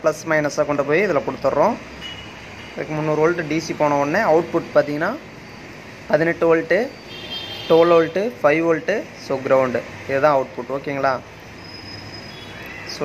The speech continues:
இதை எப்படி connection கொடுக்குறதுன்னு பார்த்துடலாம். அதுக்கு முன்னாடி, so, இதில் இருக்கிற இந்த driver டிரான்ஸ்ஃபார்மர்லாம் தேவையில்ல, இதெல்லாம் கழட்டிடலாம். இது அப்படியே விடலாம், தேவையில்ல. ஏன்னா இது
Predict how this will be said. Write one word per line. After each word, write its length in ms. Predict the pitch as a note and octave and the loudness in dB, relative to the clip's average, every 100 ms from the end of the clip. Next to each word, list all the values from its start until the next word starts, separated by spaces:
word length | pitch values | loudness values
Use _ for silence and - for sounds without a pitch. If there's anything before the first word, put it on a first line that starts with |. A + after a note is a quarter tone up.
| C#3+ | 2
இதை 100 | C#3 C#3 | 4 2
எப்படி 200 | D#3+ F3 A#3+ - - - | 4 2 2 -6 -14 -6
connection 320 | C#3 C#3 D#3 C3+ | -2 -2 0 0
கொடுக்குறதுன்னு 380 | B2+ C3+ D3 B2+ | 2 2 6 4
பார்த்துடலாம். 420 | B2 B2 C3 F3+ C3+ | 4 2 2 2 0
அதுக்கு 180 | C#3+ D3+ D3+ | 0 0 0
முன்னாடி, 320 | D#3+ D3+ G3+ - - - - - - | 2 2 -2 -6 -16 -18 -18 -18 4
so, 60 | E3+ | 6
இதில் 180 | D#3+ E3 | 8 8
இருக்கிற 220 | F3+ F3+ F#3 | 6 6 6
இந்த 100 | F3 D#3 | 6 6
driver 320 | D3 D#3+ D#3+ C#3+ | 6 6 4 0
டிரான்ஸ்ஃபார்மர்லாம் 600 | D3 C#3+ D3+ C#3+ D#3 D3+ C#3 | -2 -2 -4 0 -2 2 4
தேவையில்ல, 340 | D3 C#3 C3 D#3 - - - C3 | 4 4 4 2 -2 -16 -10 -2
இதெல்லாம் 260 | C#3+ D3 | 0 2
கழட்டிடலாம். 500 | C#3 C#3+ D3+ B2+ A#2 - - - - - | 0 2 -2 -2 -6 -10 -20 -20 -20 -6
இது 120 | C3 B2+ | 0 2
அப்படியே 220 | B2 D#3 F3+ | 4 4 6
விடலாம், 320 | F3 G3 G3 - - - - - - | 6 6 4 0 -14 -20 -20 -8 4
தேவையில்ல. 360 | D#3+ F#3 F#3+ F3+ E3 | 6 6 2 2 0
ஏன்னா 140 | D#3 | 0
இது 60 | E3+ | -2